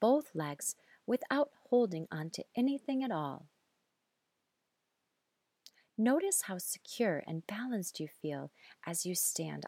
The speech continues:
on the parking lot pavement. How did it look to step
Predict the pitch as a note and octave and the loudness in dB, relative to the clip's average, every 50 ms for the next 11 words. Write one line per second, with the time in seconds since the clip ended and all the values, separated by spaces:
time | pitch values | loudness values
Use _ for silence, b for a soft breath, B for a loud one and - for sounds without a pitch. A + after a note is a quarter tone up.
0 | - E3+ F3 F#3+ G#3+ A#3 C4 C4 - - - D#3 D#3 _ - F3+ F#3 F#3 E3+ D#3+ | -6 -4 -2 0 0 -2 -2 -4 -6 -8 -8 -8 -8 _ -6 -4 -2 -2 -2 -4
1 | D#3 - _ - - D3 D3+ D3 C#3+ C#3 C3+ C#3 - _ - _ _ _ _ _ | -6 -8 _ -12 -12 -10 -10 -10 -8 -10 -12 -12 -14 _ -20 _ _ _ _ _
2 | _ _ _ _ _ _ _ _ _ _ _ _ _ _ _ _ _ _ _ _ | _ _ _ _ _ _ _ _ _ _ _ _ _ _ _ _ _ _ _ _
3 | _ _ _ - - - E4+ F#4 F4+ - - C#4+ C#4 C#4 - - A3 A3+ A#3 F3 | _ _ _ -14 -4 -2 -2 -2 -2 0 0 4 4 4 4 4 0 2 2 2
4 | - - - E3+ - - - - D#3 | 2 0 -10 -6 -4 -4 -2 -2 -4